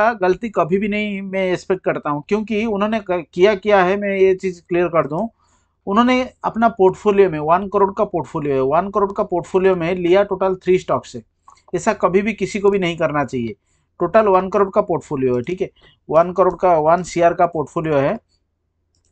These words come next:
यहाँ पे वन सीआर का पोर्टफोलियो है। तो वन सीआर का जब पोर्टफोलियो है, तो उनके पोर्टफोलियो में only four five स्टॉक है,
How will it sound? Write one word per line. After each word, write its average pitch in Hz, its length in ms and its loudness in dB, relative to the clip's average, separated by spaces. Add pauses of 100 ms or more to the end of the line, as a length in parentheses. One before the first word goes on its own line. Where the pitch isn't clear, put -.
(760)
यहाँ 175 180 0
पे 208 120 4
वन 190 300 4
सीआर 196 320 4
का 208 140 2
पोर्टफोलियो 165 520 -2
है। 151 200 4
तो 202 200 2
वन 170 240 2
सीआर 208 280 0
का 214 100 -2
जब 202 180 0
पोर्टफोलियो 196 520 4
है, 196 140 4
तो 214 280 -2
उनके 180 300 0
पोर्टफोलियो 196 500 2
में 202 140 -2
only 202 360 2
four 196 220 2
five 190 220 2
स्टॉक 139 340 0
है, 113 60 -12